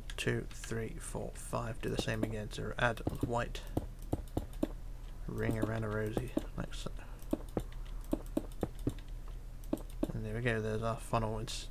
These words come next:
uh, thingy done there. And then for the yellow and blue insignia, all I do is just get hold of yellow terracotta, which is what I have, and then we just add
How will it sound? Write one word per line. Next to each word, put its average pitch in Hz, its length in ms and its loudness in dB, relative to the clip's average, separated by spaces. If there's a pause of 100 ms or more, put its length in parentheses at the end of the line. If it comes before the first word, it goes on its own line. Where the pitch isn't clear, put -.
uh, 113 220 2 (300)
thingy 117 240 0
done 107 200 0
there. 120 180 0 (440)
And - 80 10
then 127 80 12
for 131 120 4
the 127 80 12
yellow 135 400 12
and 117 180 4
blue 131 140 12
insignia, 127 640 8 (840)
all 113 160 4
I 107 120 4
do 110 100 4
is 110 80 4
just 117 160 -2
get - 140 4
hold 113 240 2
of 110 100 0
yellow 110 220 2
terracotta, 107 600 0
which - 360 -2 (1300)
is - 100 -6
what - 120 0
I 104 60 0
have, 120 440 2
and 117 100 -2
then 117 80 -2
we 113 60 0
just 123 180 -2
add 117 280 0